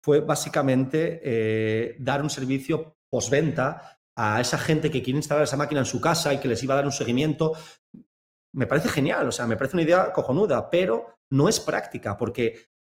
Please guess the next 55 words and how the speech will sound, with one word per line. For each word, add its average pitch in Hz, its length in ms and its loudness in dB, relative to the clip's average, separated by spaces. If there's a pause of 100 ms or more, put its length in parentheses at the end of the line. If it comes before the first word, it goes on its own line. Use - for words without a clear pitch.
(220)
esas 185 240 -4
mil 233 200 0
personas 131 400 -2
no 185 80 0
saben 185 280 -2
cómo 117 200 0
funciona 113 260 -2
esa 107 120 -6
máquina. 101 440 -10 (420)
Se 139 120 -2
les 117 120 0
va 180 60 2
a 202 40 4
ir 214 40 2
la 196 140 4
luz, 151 300 4
se 131 60 -4
les 110 120 -4
puede 208 240 2
fundir 175 320 2
la, 170 200 2
la 127 140 -2
caja 165 220 -2
de 135 80 -2
plomos, 143 400 -2
o - 20 -8
sea, 117 220 -8
puede, 202 280 0
pueden 202 320 0
que-, - 220 -4
armar 151 400 -2
un 147 160 2
lío 226 300 2
en 131 100 0
casa 262 400 -2 (340)
de 127 60 -2
tres 180 160 -4
pares 208 140 0
de 156 80 -2
cojones 175 420 0
y, 131 300 -2
y 156 60 -4
una 233 180 0
persona 220 300 0
al 147 100 2
otro 196 160 -2
lado 190 140 6
del 156 80 2
teléfono, 143 340 0
en 110 60 0
la 123 40 0
otra 185 180 -2
parte 180 240 0
del 120 100 2
mundo, 143 520 0